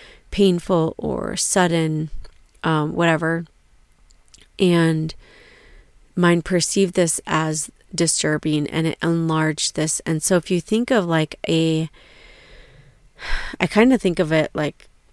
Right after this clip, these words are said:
a little tube. So information comes into mind,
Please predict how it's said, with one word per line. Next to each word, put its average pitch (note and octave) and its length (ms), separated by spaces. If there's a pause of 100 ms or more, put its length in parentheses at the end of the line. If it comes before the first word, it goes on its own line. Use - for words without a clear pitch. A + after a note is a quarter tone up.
(160)
a F#3 100
little F3 320
tube. F#3 580 (880)
So E3 400 (120)
information G3 640
comes E3+ 320
into D#3+ 480
mind, F#3+ 640